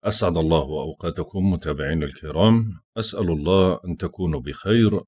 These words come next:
أنتم وأحبابكم ومن حولكم. طبعًا اليوم توقعاتنا ليوم الثلاثاء واحد وثلاثين آب، ولكن قبل ما ندخل على التوقعات،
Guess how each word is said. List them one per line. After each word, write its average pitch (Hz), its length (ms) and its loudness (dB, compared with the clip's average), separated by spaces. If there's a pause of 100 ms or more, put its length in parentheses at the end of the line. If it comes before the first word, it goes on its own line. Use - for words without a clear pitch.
أنتم 76 580 -2
وأحبابكم 73 960 -6
ومن 82 300 -2
حولكم. 65 680 -14 (1300)
طبعًا 120 260 4
اليوم 123 260 6
توقعاتنا 104 880 0
ليوم 90 680 0
الثلاثاء 73 720 -6
واحد 78 340 -6
وثلاثين 67 680 -10 (140)
آب، 62 140 -12 (300)
ولكن 113 640 0
قبل 135 240 2
ما 123 160 4
ندخل 101 380 0
على 67 120 -10
التوقعات، 76 680 -4